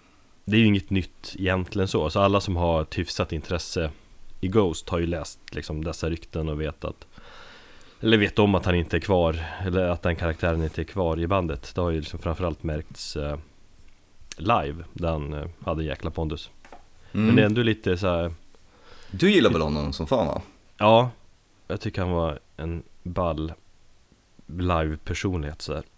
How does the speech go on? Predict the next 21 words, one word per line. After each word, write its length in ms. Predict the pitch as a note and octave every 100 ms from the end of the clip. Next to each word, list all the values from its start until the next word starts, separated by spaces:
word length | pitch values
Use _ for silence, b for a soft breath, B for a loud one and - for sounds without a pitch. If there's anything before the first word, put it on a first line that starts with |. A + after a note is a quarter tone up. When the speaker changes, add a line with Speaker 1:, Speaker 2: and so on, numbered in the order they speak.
| - - -
Speaker 2:
Men, 240 | A#2 B2+ B2+
men 220 | C3+ C3+
vad 140 | C#3
var 180 | C3 C3+
det 80 | B2+
i 100 | B2
hans, 520 | A#2+ G#2 - - -
eh, 480 | A2 G#2+ G#2 G2+ F#2+
live-personlighet 680 | G#2+ G#2 F2+ - A#2 G2 D#2+
som, 360 | F2 D#2+ E2
som 140 | D#2+ F2
du 60 |
föll 220 | E2 C#3 -
för? 220 | - - - _ _ _ _ _ _ B B B -
Speaker 1:
Nej, 160 | A#2 C3+
men 60 |
han 120 | A2
tog 200 | - B2+
plats 480 | - C3 - - - -
och, 360 | - - - G#2
eh, 300 | F#2+ F#2